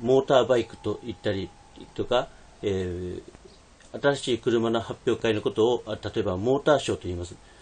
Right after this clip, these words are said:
このモーターの発表会ではないですよね。ですから、たまに、あの、動画サイトを見ますと、あの、スターリングエンジンと言わず、スターリングモーターと言ったりする場合もあります。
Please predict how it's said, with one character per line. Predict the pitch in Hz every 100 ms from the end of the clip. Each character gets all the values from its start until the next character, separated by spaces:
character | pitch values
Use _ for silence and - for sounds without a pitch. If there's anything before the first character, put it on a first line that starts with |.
| - - -
こ | 170
の | 175
モ | 147 165 160
ー |
タ | 135
ー | 123
の | 156 160 - - - - -
発 | - 139 -
表 | 135
会 | - 92
で |
は | 92
な | 98
い | 104
で | -
す | - 101
よ | 90
ね。 | 113 - - - - - - - - - - - - - - - - - - -
で | 143
す | -
か | 127
ら、 | 120 - - -
た | 175
ま | 180
に、 | 175 175
あ | 123
の、 | 120 113 110 107 107 101
動 | 131
画 | 131
サ | 143
イ | 131
ト | 107
を |
見 | 107
ま | 107
す | - -
と、 | 151 151 - -
あ | 104
の、 | 95 90 87 90 90 92 92 90 - -
ス | - -
タ | 165 160
ー |
リ | 156 156
ン | 139
グ | 143 135 -
エ | 151
ン | 135
ジ | 110
ン | 104
と | -
言 | 107
わ | 98
ず、 | 92
ス | -
タ | 165
ー | 165
リ | 160
ン | 151
グ |
モ | 151 160
ー | -
タ | 117
ー |
と | - 127 -
言 | 107
っ |
た | - 123
り | 98
す | - -
る | 101
場 | 98 104
合 | 117
も | 151 - 95
あ |
り | 87
ま | 90
す。 | -